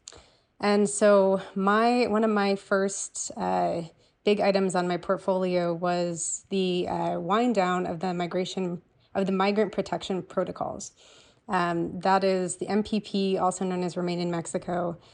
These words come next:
a two-year program, uh, under the Trump administration. And, uh, the Biden, Biden had campaigned against this program, uh, all through to twenty twenty.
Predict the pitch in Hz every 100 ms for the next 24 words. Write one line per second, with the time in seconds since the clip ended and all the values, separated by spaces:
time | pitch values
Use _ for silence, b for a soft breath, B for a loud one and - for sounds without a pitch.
0 | b b 190 - 226 208 202 202 - 190
1 | 190 190 185 180 185 185 180 185 180 180
2 | - 175 175 180 175 160 170 165 - 170
3 | 175 165 b b b b b - 190 190
4 | 196 196 190 - - 180 175 175 180 -
5 | - - _ _ - 202 208 220 220 190
6 | 143 196 208 233 214 196 165 - - 190
7 | - 202 240 294 202 196 196 - 196 185
8 | - - 196 190 196 202 214 202 - 196
9 | 180 175 175 170 b b b b - -
10 | - - 202 208 - 208 208 202 196 196
11 | - 208 - 202 196 180 190 180 196 302